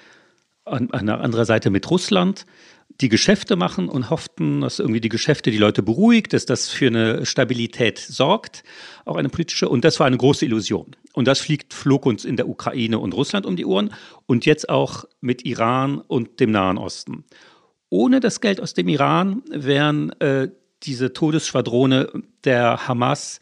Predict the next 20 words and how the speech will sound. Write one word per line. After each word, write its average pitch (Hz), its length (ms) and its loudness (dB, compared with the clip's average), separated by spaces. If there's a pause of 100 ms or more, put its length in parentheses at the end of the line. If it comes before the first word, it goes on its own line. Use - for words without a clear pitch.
(560)
und 170 240 4
auch 135 100 0
die 156 100 -2
Hisbollah 120 720 0 (200)
überhaupt 127 320 0
nicht - 160 -2
in 123 40 -2
der 113 100 4
Lage, 117 320 2
solches 101 260 -6
Unheil 131 380 2
über 123 260 2
ihre 123 180 0
eigene 147 220 2
Bevölkerung 151 500 2
und 113 140 -2
über 113 160 -4
Israel 104 360 -6
zu - 140 -12
bringen. - 320 -8